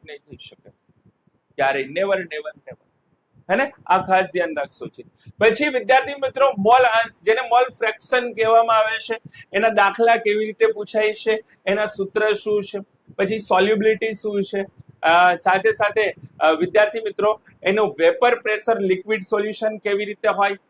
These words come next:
બરાબર છે, એના સૂત્ર સાથે આદર્શ અને બિન આદર્શ એટલે કે આઈડીએસ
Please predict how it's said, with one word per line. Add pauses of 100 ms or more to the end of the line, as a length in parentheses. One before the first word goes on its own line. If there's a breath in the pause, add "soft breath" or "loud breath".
(300)
બરાબર
છે,
એના
સૂત્ર
સાથે (380 soft breath)
આદર્શ
અને
બિન
આદર્શ (160)
એટલે
કે
આઈડીએસ